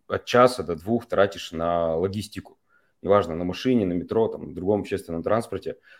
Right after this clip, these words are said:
И это два часа в день. Ну, то есть ты людям экономишь два-три часа в день. Да, это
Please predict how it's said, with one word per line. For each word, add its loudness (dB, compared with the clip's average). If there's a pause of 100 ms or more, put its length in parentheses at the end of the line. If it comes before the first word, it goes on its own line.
(100)
И -4
это 2
два 4
часа 2
в -6
день. -4 (160)
Ну, -10
то -12
есть -14
ты -10
людям 0
экономишь -4
два-три -2
часа -4
в -6
день. -12 (520)
Да, 4
это 0